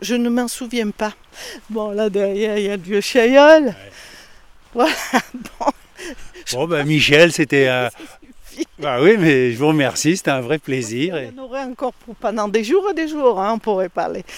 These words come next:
Speaker 2: J'ai
Speaker 1: Une
Speaker 2: l'impression.
Speaker 1: fois, <laughs> une fois, on était avec un copain à Boston,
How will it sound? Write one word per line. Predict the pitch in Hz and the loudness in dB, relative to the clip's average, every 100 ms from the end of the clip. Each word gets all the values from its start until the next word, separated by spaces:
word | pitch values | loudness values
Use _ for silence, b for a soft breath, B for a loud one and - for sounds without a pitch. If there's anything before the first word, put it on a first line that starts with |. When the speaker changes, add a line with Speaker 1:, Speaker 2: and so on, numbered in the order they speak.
| B | B
Speaker 2:
J'ai | 110 135 | -12 -8
Speaker 1:
Une | |
Speaker 2:
l'impression. | - 101 403 - - 269 | -8 -4 -4 -4 -6 -8
Speaker 1:
fois, | - - 392 | -8 -8 -10
<laughs> | - | -10
une | 262 | -10
fois, | - 320 | -4 -2
on | 302 | 0
était | 285 285 | 0 2
avec | 240 240 - | 2 2 0
un | 220 | -4
copain | - 240 - 240 233 170 151 139 | -2 -2 0 2 2 0 -4 -6
à | 151 | -4
Boston, | 180 208 - 226 247 | -2 -4 -2 -2 -2